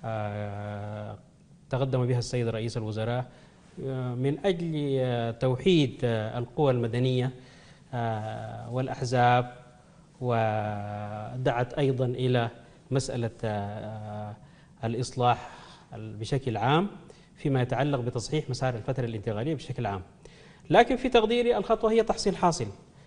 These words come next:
آه، لماذا؟ لأنه نداء السودان منذ أن، آه، قادر ال-، الراحل الصادق المهدي رئاسة هذا النداء منذ وقت مبكر جدًا،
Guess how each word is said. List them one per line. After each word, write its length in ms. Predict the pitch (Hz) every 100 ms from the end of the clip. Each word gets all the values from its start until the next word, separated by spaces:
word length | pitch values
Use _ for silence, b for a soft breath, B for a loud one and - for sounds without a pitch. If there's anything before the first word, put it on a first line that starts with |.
| b b b - - - 139
آه، 520 | 131 123 120 120 123
لماذا؟ 560 | 127 160 202 208 233
لأنه 300 | 226 185 208
نداء 280 | 202 190 247
السودان 560 | 247 - 208 214 226 240 - - -
منذ 320 | 196 202 190
أن، 240 | 170 175 175 -
آه، 380 | 147 139 131 123
قادر 440 | 120 165 156 147
ال-، 180 | 127 120 117 113 117 123
الراحل 320 | 123 143 147
الصادق 360 | 135 - 131 123
المهدي 360 | 123 131 131 123
رئاسة 320 | 123 135 127
هذا 200 | - 127
النداء 300 | 120 117 127
منذ 200 | 123 117
وقت 260 | 127 135 131
مبكر 280 | 123 127 123
جدًا، 380 | 123 127 143